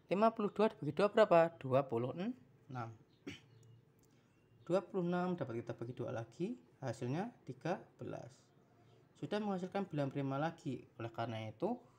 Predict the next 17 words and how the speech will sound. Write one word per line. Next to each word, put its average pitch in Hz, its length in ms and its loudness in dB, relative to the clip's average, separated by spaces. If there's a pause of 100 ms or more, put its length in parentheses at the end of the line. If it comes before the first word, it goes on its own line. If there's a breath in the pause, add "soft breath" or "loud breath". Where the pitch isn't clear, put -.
(380 soft breath)
pohon 196 200 0
faktor 196 320 0
dari 127 240 0
bilangan 120 400 -2
lima 113 160 -2
puluh 117 160 -6
dua 160 160 -4
sudah 160 240 -4
selesai. 107 640 -4 (400 soft breath)
Kita - 160 -4
lanjutkan 196 640 0
ke - 160 -6
langkah 123 240 -2
selanjutnya, 127 560 -4
menuliskan 120 560 -4
faktorisasi 143 800 -4
primanya. 123 560 -2